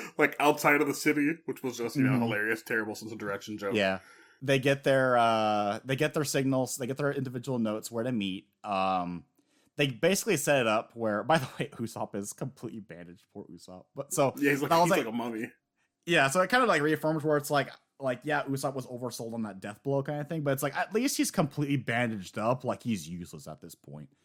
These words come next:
Speaker 2: Um,
Speaker 1: Right.
Speaker 2: they're dragging him by his nose, they're teasing him, but they all get to the clock tower, and it's a little bit, like, convenience for the writing's sake, but I'll let it slide where it's like, "Oh, Sanji just happens to be on the first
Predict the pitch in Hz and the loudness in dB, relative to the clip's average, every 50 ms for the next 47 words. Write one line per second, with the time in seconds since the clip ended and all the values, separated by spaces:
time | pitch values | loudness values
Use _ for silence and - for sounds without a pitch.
0 | _ _ _ _ _ _ - - - 110 110 107 107 123 123 107 - 107 110 107 | _ _ _ _ _ _ -10 -4 0 2 2 4 4 4 2 2 0 0 0 2
1 | 107 120 120 107 113 113 117 117 104 92 95 95 95 92 92 95 95 98 92 107 | 2 2 2 2 4 4 2 2 0 0 0 0 2 2 2 0 -2 -2 -4 -6
2 | 113 - - - 82 82 85 85 85 85 85 - _ _ _ _ _ _ _ _ | -8 -8 -10 -10 -10 -8 -8 -8 -8 -10 -12 -14 _ _ _ _ _ _ _ _
3 | 95 98 120 113 113 110 107 107 104 104 - _ _ _ _ _ _ _ _ _ | -2 0 2 4 4 4 4 2 0 -2 -6 _ _ _ _ _ _ _ _ _
4 | - 135 131 131 143 151 160 170 165 - 175 160 156 - 135 120 107 - - 120 | 0 2 4 6 6 6 6 4 2 2 0 0 0 0 0 0 0 0 0 0
5 | 104 101 101 101 98 95 95 95 95 - _ - 110 104 101 101 98 98 98 92 | 2 2 2 2 2 2 0 0 -2 -4 _ -4 -2 0 2 2 2 0 0 -2
6 | 92 85 - - _ _ _ _ _ _ _ _ _ _ _ _ _ _ - 226 | -4 -6 -10 -16 _ _ _ _ _ _ _ _ _ _ _ _ _ _ 0 0
7 | 226 - - - 285 302 339 339 370 370 359 349 240 226 285 269 240 - 240 240 | 2 0 0 2 4 4 4 4 4 4 4 2 4 4 4 4 4 4 2 2
8 | 233 208 - _ - - - - 214 202 180 160 185 190 190 202 208 185 - - | 2 0 -2 _ -20 -14 -2 2 2 4 4 2 2 2 2 2 0 -2 -4 -2
9 | 180 175 160 131 135 143 156 170 175 185 - - 196 196 196 180 - - 139 127 | 0 2 2 4 4 2 2 0 -2 -4 -4 -2 -2 -2 -2 -2 0 0 2 2
10 | 127 135 131 123 - - - 127 120 123 127 123 117 113 113 113 117 113 - 113 | 2 2 0 -2 -4 -6 -6 -2 0 2 2 2 2 2 0 0 0 -2 -2 -4
11 | 107 - - 233 247 185 131 110 - - - _ - - 127 113 120 120 113 127 | -2 0 2 4 4 4 4 2 -2 -10 -18 _ -6 -4 -2 -2 -2 -2 -2 -4
12 | 120 - 95 98 98 - 135 113 135 120 139 135 135 135 123 127 131 139 143 139 | -4 -4 -4 -4 -4 -4 -4 -4 -4 -2 0 0 0 0 0 0 0 0 0 0
13 | 139 - - - - - 131 135 139 139 - - | -2 -6 -14 -10 -6 -4 -2 -2 -2 -4 -8 -10